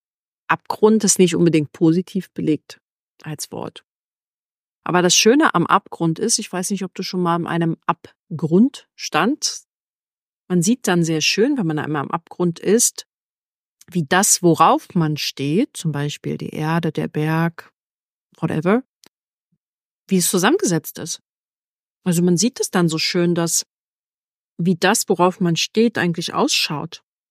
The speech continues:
Das ist wie so ein Querschnitt, wenn man in so einen Abgrund schaut.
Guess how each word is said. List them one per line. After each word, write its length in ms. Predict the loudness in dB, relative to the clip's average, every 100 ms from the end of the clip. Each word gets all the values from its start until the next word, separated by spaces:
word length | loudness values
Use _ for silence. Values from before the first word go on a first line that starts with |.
| _ _ _ _ _
Das 120 | -12
ist 100 | -4
wie 80 | -2
so 180 | 2
ein 200 | 2 0 -4
Querschnitt, 840 | -4 -2 0 2 0 0 -2 -8 -20 _ _ _ _ _
wenn 100 | -6
man 120 | -4
in 120 | -4
so 60 | -4
einen 100 | -4
Abgrund 440 | -6 -8 -10 -10
schaut. 360 | -10 -12 -12 -16